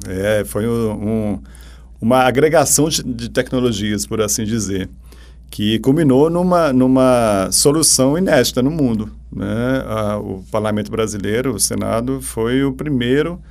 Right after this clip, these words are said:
parlamento no mundo a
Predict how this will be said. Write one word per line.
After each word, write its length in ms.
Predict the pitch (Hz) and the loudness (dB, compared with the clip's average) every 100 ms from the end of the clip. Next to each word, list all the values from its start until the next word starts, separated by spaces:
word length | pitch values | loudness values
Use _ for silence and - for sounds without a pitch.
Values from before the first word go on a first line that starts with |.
| - - - | -20 -20 -16
parlamento 460 | - 107 113 107 104 | -6 -2 0 -2 -2
no 80 | 117 | -2
mundo 540 | 117 107 120 139 151 - - - - - - - | 0 0 0 -2 -4 -10 -18 -20 -20 -20 -16 -6
a 560 | 95 110 123 131 131 | 0 4 6 6 6